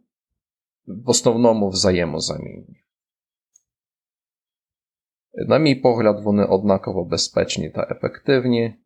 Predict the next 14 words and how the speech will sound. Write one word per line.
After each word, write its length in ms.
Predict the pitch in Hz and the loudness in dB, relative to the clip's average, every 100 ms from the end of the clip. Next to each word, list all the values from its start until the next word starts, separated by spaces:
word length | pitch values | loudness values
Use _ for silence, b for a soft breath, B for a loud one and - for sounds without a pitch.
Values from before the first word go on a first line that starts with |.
| _ _ _ _ _ _ _ _ _ _ _ _ _ _ _ _ _ _ _ _ _ _ - | _ _ _ _ _ _ _ _ _ _ _ _ _ _ _ _ _ _ _ _ _ _ -4
за 180 | 117 110 | 2 4
умови, 440 | 104 110 113 104 | 6 4 4 2
що 260 | - - 90 | 2 0 0
батьки 420 | 85 - - 104 | 0 -2 -2 0
все 260 | - - 95 | 2 2 2
ж 120 | - | 0
таки 240 | 98 - | -6 -8
ці 180 | - - | -6 -4
щеплення 640 | - - - 104 90 87 | 0 0 0 0 -4 -4
виконують, 920 | 87 90 - 92 - - _ - - _ _ _ _ | -6 -4 2 2 0 -10 _ -20 -20 _ _ _ _
звичайно. 560 | - - - - - - _ _ _ _ _ _ _ b - | -10 -8 -6 -6 -8 -16 _ _ _ _ _ _ _ b 0
Різниця 500 | 123 120 131 127 120 | 2 4 2 2 0
в 80 | |
ціні 480 | - - 131 156 156 | -2 -2 0 -2 -4